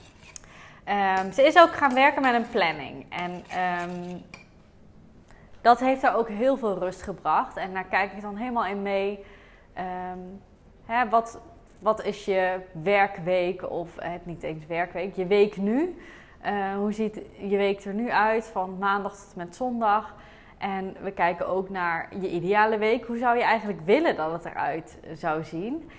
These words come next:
En het startpunt daarbij is altijd de droom die we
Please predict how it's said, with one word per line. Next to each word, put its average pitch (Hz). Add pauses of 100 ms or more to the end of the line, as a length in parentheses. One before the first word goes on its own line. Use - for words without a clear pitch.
(220)
En 196
het 190
startpunt 285
daarbij 226
is 226
altijd 226 (140)
de 196
droom 196
die 180
we 175